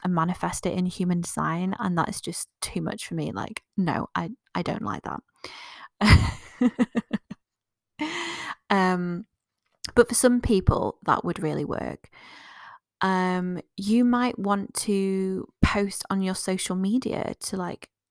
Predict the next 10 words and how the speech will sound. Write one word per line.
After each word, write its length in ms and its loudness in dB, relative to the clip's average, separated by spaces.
hold 300 -2
yourself 320 -4
accountable 600 -4
and, 300 -4
and 140 0
be 80 0
like, 200 -2
"Okay, 340 -4
every 200 0
morning 520 0